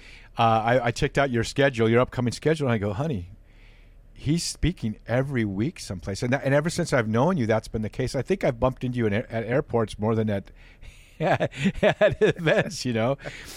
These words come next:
And now, and now, uh, when we first brought Deacon on, he had one of those, uh,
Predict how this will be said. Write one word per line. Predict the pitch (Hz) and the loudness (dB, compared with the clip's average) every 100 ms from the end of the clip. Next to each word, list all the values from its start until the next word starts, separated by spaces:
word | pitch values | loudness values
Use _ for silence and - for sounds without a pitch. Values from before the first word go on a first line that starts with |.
| - - | -18 -8
And | 156 139 | 0 2
now, | 147 165 156 | 4 4 2
and | 135 | 0
now, | 139 156 170 | 2 4 2
uh, | 127 117 | 2 2
when | 117 120 | 2 0
we | 120 | 0
first | - 160 - | 0 -2 -2
brought | 135 127 131 | -2 0 0
Deacon | 117 131 123 | 0 -4 0
on, | 117 120 | 0 0
he | 110 | 0
had | 117 107 | -2 0
one | 117 | 0
of | 113 | 2
those, | 113 104 | 0 0
uh, | 95 101 95 | -6 -4 -4